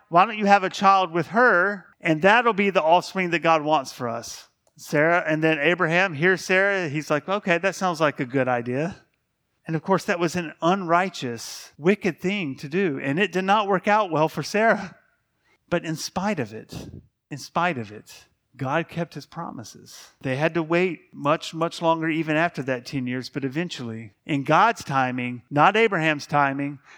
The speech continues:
not Sarah's timing, in God's timing, he brought them their child, the promised child.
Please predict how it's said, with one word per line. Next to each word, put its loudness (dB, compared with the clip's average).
not 4
Sarah's 2
timing, -2
in -2
God's 2
timing, -6
he -4
brought 0
them -6
their -4
child, -6
the -6
promised -4
child. -8